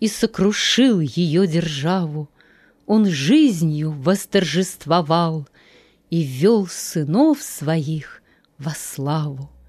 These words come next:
Христос воскрес и озарил во тьме живущих вечным светом, всем истину свою явил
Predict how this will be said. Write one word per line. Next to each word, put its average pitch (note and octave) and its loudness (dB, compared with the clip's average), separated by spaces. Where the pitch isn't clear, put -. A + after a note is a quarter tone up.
Христос B3 0
воскрес F3+ -2
и F#3+ 4
озарил B3 4
во G3+ 0
тьме C4+ 2
живущих F3 -2
вечным C4 4
светом, D3+ -2
всем C4 0
истину E3+ 0
свою D#3 -2
явил D3 -4